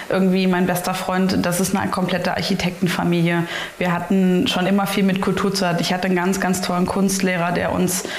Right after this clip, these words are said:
in, als damals im Gropiusbau die moma-Ausstellung war und so, haben wir uns morgens um vier mit dem Kunstleistungskurs halt angestellt. Wir sind extrem viel ins Theater gegangen. Wir haben sehr viel, äh, auf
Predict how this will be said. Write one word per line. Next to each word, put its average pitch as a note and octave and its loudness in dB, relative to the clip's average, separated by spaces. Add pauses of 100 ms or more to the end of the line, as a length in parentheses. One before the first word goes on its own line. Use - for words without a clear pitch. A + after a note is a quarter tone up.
(280)
in, F#3 2
als E3 0
damals F#3 0
im F#3 2
Gropiusbau F#3 0
die F#3 2
moma-Ausstellung F3 2
war E3 0
und F3 2
so, E3+ 0
haben F3 2
wir F3 2
uns F3 0
morgens F3 0
um F3 2
vier F#3+ 0
mit F3+ 2
dem F3 2
Kunstleistungskurs E3+ 0
halt D#3+ -2
angestellt. E3 0
Wir F3+ 2
sind F#3 2
extrem G#3 -2
viel F#3 -2
ins F3 0
Theater F3+ 0
gegangen. E3 0 (420)
Wir F3 0
haben F3 2
sehr E3 0
viel, F3 0
äh, D#3+ 0
auf D#3+ -2